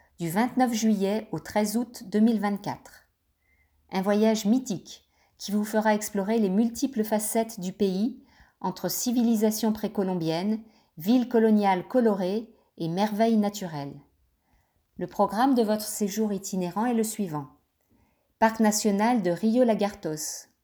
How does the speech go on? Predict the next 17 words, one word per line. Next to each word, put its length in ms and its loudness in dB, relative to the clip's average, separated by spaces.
La 80 -2
fameuse 500 4
lagune 320 4
rose 460 2
Las 320 -2
Coloradas. 880 -4
Visite 400 0
de 80 0
Valladolid. 720 2
Chichen 460 2
Itza, 400 2
l'une 260 0
des 120 0
nouvelles 400 4
merveilles 340 2
du 140 -4
monde. 340 -6